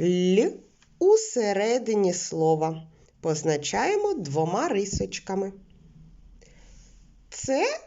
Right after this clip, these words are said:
цифра нуль. Вимовте чітко.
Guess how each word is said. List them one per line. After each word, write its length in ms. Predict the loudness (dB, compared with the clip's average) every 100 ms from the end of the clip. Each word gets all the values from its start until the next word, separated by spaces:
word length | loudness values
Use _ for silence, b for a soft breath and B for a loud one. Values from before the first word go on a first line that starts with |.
| -16
цифра 680 | -8 -2 0 0 0 0 0 -2 -14 _
нуль. 420 | 4 8 10 8 4 -4 -16 _ _ _ -20 B B
Вимовте 600 | 4 6 6 0 0 -2
чітко. 680 | -2 -6 -8 -10 -8 -8